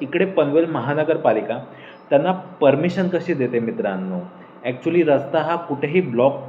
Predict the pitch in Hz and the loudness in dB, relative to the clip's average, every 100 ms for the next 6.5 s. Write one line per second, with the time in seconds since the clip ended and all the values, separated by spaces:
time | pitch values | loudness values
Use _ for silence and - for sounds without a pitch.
0 | - 147 135 143 143 147 143 135 131 131 | -6 0 2 2 2 -4 -2 0 0 -2
1 | 156 180 - - - - - - - - | -4 -6 -16 -20 -20 -20 -20 -20 -20 -20
2 | - - - - 120 123 127 131 135 - | -20 -20 -20 -6 4 6 6 4 0 2
3 | 190 - 151 156 185 135 123 139 - - | -2 0 -2 2 2 2 4 2 0 -2
4 | 151 151 156 156 143 135 165 175 - 147 | 2 4 2 2 2 2 0 -2 -4 -2
5 | 165 175 175 - - - - - - - | 0 0 -2 -6 -16 -20 -20 -20 -20 -20
6 | - 131 143 143 202 | -6 4 4 6 2